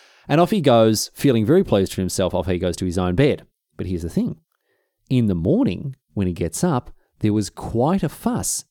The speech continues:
being made around Demetrio and, and Demetrio's bed. People were crowded around him because he was completely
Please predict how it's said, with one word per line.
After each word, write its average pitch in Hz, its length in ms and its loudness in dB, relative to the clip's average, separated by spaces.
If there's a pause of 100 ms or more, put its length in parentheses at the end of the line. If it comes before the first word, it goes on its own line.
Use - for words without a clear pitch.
being 107 260 -2
made 92 460 -2
around 85 380 -4
Demetrio 90 440 -4
and, 87 220 -4
and 87 100 -8
Demetrio's 85 440 -6
bed. - 340 -6 (460)
People 131 220 -4
were 98 60 -4
crowded 143 520 -2
around 110 380 0
him 92 180 -4 (160)
because - 260 -2
he 104 140 -4
was 101 480 -2 (220)
completely 113 1000 -4